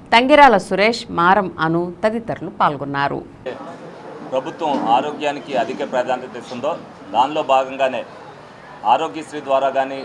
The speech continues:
Speaker 2: ఎన్టీఆర్ ట్రస్ట్ ద్వారా కానీ, అలాగే ఎన్టీఆర్ వైద్య సేవ ద్వారా కానీ ఏదైతే లబ్ధి పొందుతున్నారో వాళ్ళందరికీ సేవ అందించడమే కాకుండా, మరి వాటిని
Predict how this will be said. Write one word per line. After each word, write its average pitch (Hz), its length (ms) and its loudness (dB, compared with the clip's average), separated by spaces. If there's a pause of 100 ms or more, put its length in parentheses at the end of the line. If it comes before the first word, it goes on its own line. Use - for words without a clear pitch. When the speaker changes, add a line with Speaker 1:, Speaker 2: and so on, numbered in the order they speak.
(140)
Speaker 2:
ఎన్టీఆర్ 135 420 -4
ట్రస్ట్ 123 320 -10
ద్వారా 127 360 0
కానీ, 123 200 -4 (560)
అలాగే 135 240 0 (120)
ఎన్టీఆర్ 135 360 -4
వైద్య 127 320 -6
సేవ 123 180 2 (100)
ద్వారా 113 280 -2
కానీ - 180 -6 (580)
ఏదైతే 147 300 -2 (280)
లబ్ధి 143 320 -4
పొందుతున్నారో 131 560 -4 (1040)
వాళ్ళందరికీ 156 580 2
సేవ 143 220 4
అందించడమే 139 420 -8 (100)
కాకుండా, 123 340 0 (520)
మరి 147 180 0
వాటిని 139 320 2